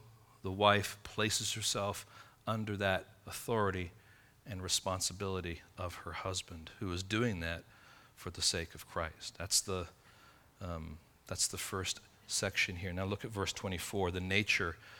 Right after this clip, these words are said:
of the submission. We saw the reason for the submission, but now let's think about the nature of that submission. "Now, as the church submits to Christ," so as this is happening, "so also wives should submit in everything to their husbands."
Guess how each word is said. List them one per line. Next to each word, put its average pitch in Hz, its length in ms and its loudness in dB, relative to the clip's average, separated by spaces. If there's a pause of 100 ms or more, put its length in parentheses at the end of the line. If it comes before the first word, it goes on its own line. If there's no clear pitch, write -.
(160)
of 92 200 0
the - 80 -6
submission. 87 600 -2
We 95 60 -8
saw 95 200 2
the 90 120 -2
reason 101 340 0
for 92 140 -6
the 87 100 -4
submission, 90 480 -2
but 90 80 -6
now 92 120 0
let's 90 160 -2
think 92 160 -10
about 92 220 -2
the 98 80 -4
nature 98 480 0 (480)
of 90 180 -2
that 90 180 2
submission. 90 640 0 (260)
"Now, 110 240 10
as 123 280 12
the 107 80 -4
church - 380 6
submits 113 360 4
to 110 100 0
Christ," 92 600 2
so 90 160 -4 (140)
as 131 360 12
this 135 160 2
is 127 120 0
happening, 90 440 2 (360)
"so - 280 4
also 107 440 4
wives 95 440 6
should - 220 -2
submit 92 500 -2
in 95 180 -4
everything 95 600 2
to - 140 -4
their 87 160 0
husbands." 92 720 -4